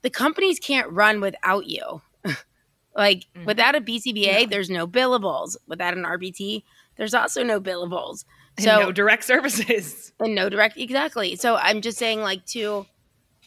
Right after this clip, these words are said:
Speaker 1: see your value, don't be a dick. Like, and, and instead of going in being like, "I'm worth this," go in and be like,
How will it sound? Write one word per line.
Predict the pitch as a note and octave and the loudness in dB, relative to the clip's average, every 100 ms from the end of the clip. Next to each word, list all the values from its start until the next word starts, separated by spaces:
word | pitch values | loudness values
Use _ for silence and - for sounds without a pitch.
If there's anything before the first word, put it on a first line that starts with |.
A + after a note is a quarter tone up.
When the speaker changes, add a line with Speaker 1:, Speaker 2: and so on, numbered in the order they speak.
| _ | _
Speaker 1:
see | - D#4+ E4+ | -2 2 2
your | A#3+ | 2
value, | F#3+ E3+ F3 | 2 0 -2
don't | F#3+ G#3+ A#3+ | 0 -2 0
be | C4+ | -4
a | |
dick. | D3 F#3+ A3 - - _ _ - | -4 -2 -4 -6 -20 _ _ -10
Like, | F#3 - | -10 -6
and, | G3+ F#3+ - - | -4 -4 -6 -6
and | G3 F#3 | -8 -6
instead | G3 F3+ A3 A3+ | -8 -4 0 0
of | |
going | G#3+ G3+ G3 | 0 0 0
in | G#3 | -2
being | F#3+ F3 | -4 -6
like, | E3 _ - | -10 _ 0
"I'm | G#3+ G#3+ | 0 2
worth | G3 G#3 B3 | -2 0 0
this," | A3+ - - - | 0 -2 -10 -6
go | A#3 A#3+ A3+ | -2 2 2
in | A3+ | 0
and | G#3 | -2
be | G3 | -2
like, | F#3+ F#3 | -4 -6